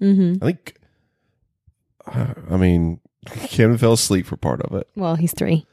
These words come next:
Speaker 2: Uh, Brooklyn loved the, there's multiple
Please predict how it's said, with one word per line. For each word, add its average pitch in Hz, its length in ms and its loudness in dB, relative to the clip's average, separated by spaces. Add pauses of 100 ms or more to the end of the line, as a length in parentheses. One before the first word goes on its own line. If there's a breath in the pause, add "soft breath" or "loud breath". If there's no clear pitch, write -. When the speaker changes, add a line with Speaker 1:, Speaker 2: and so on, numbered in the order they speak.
(480)
Speaker 2:
Uh, - 220 -8
Brooklyn 117 680 0
loved 98 800 2
the, 90 600 2 (240)
there's 95 380 -2
multiple 107 1120 2